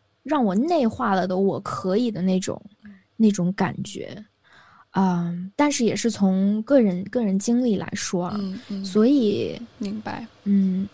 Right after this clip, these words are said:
Speaker 1: 所以我，
Speaker 2: 嗯。
Speaker 1: 我，我觉得我，我觉得我自己是很幸运的一点，就是我在这个时候去做选择的时候，我是非常自由的。就是我，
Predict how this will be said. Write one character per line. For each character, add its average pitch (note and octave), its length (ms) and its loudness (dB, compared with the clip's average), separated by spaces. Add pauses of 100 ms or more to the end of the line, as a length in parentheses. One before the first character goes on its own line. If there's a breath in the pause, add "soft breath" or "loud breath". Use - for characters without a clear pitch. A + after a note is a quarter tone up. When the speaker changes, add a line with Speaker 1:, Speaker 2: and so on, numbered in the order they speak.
(300)
Speaker 1:
所 - 160 0
以 D#4 200 4
我， G#3 180 0
Speaker 2:
嗯。 A#3 80 -2
Speaker 1:
我， F3+ 160 0
我 F#3+ 140 2
觉 F#3+ 160 -2
得 D4 80 2
我， C#4+ 280 4 (160)
我 G3 180 -2
觉 G#3 120 2
得 C#4+ 100 6
我 A#3 140 4
自 D#4 160 2
己 - 140 -4
是 G3+ 80 2
很 A3+ 180 4
幸 D4+ 260 0
运 A3+ 140 6
的 G3+ 80 4
一 A#3 80 2
点， - 220 -4
就 A3 120 2
是 G3+ 220 2 (380 loud breath)
我 G3 140 4
在 D4 300 2
这 G4+ 200 4
个 B3 120 2
时 - 200 -2
候 G3+ 200 0
去 - 560 -2 (360)
做 D#4 180 4
选 G3+ 320 -2
择 C2+ 220 -10
的 G3 100 0
时 G3+ 160 -2
候， F3+ 360 -4 (420)
我 F#3 140 4
是 - 180 -4
非 C#4 200 2
常 G3+ 320 0
自 A#3+ 240 0
由 - 240 -6
的。 - 140 -12 (260)
就 D4+ 140 6
是 C4+ 180 6 (500 loud breath)
我， A3+ 280 4